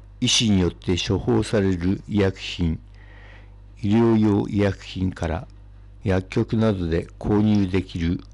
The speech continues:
オーティーシー医薬品に転用された医薬品、スイッチオーティーシー医薬品です。を購入した場合には、セルフ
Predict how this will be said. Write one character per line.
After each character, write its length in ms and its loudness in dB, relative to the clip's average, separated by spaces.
オ 140 2
ー 40 2
テ 220 -4
ィ 80 4
ー 20 -2
シ 400 -2
ー 80 -10
医 20 2
薬 260 0
品 300 0
に 140 2
転 340 0
用 220 2
さ 160 -4
れ 80 -2
た 180 -4
医 120 0
薬 220 -4
品、 300 -10
ス 240 0
イ 20 4
ッ 160 0
チ 320 -4
オ 160 2
ー 60 0
テ 180 -4
ィ 80 2
ー 20 0
シ 400 -4
ー 80 -8
医 60 0
薬 220 0
品 280 -4
で 160 -6
す。 240 -14
を 160 0
購 240 2
入 280 4
し 100 -8
た 180 2
場 200 2
合 80 2
に 180 0
は、 160 -2
セ 180 0
ル 100 6
フ 220 -8